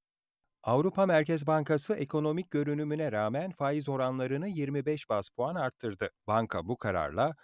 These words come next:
sıkılaşmada birbirini izleyen onuncu kez faiz artışına imza attı.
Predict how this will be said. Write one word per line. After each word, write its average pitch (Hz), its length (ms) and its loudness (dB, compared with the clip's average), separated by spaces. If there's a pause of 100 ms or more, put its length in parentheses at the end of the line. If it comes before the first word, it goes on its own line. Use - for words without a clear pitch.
(100)
sıkılaşmada 147 840 0
birbirini 123 500 0
izleyen 98 580 -2
onuncu 160 380 0
kez 180 280 -2
faiz 147 300 4
artışına 98 540 0
imza 135 340 2
attı. 82 360 -2